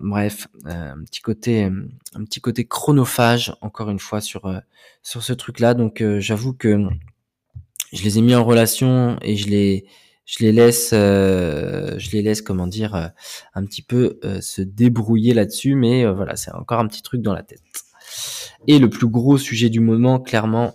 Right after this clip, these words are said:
en termes d'imo et d'emmerde, c'est cette fameuse coloc que j'ai là depuis trois ans.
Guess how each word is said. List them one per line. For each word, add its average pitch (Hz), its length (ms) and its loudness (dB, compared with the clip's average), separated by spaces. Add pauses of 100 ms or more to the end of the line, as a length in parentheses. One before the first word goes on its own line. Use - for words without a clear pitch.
(160)
en 107 140 -2
termes 110 320 0
d'imo 120 560 4
et 107 80 2
d'emmerde, 110 880 2 (300)
c'est 120 200 -4
cette 104 240 -2
fameuse 117 420 2
coloc 120 400 2
que 110 80 2
j'ai 113 180 4
là 110 140 4
depuis - 220 -10
trois 110 480 0
ans. 104 220 -2